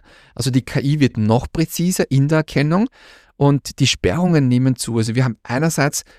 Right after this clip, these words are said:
die Reichweitendrosselung, dass wir sagen, okay, ähm, wir haben zwar das Posting öffentlich, aber es ist nicht sichtbar. Aber dann kommt's auch noch zu Sperrungen. Warum jetzt? Ja? Es gibt einen gewissen Druck von der E U,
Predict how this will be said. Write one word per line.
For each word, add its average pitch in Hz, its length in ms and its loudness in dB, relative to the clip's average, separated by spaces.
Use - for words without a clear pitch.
die 139 80 4
Reichweitendrosselung, 139 1500 2
dass 160 180 -2
wir 127 80 -2
sagen, 110 220 0
okay, 151 240 0
ähm, 113 360 0
wir 120 160 2
haben 110 220 2
zwar 98 300 -2
das 110 180 -2
Posting 98 580 -4
öffentlich, 143 580 -2
aber 107 160 -4
es 104 100 -6
ist 101 140 -12
nicht - 180 -12
sichtbar. 156 380 -4
Aber 131 140 0
dann 160 160 0
kommt's 151 260 -2
auch 139 80 2
noch 135 160 0
zu - 140 -4
Sperrungen. 110 580 0
Warum 156 320 2
jetzt? 127 320 -2
Ja? 127 200 -4
Es 147 100 -16
gibt 208 160 -4
einen 165 100 4
gewissen 147 360 -2
Druck 151 240 0
von 131 180 -2
der 117 140 -2
E 110 80 -2
U, 147 280 4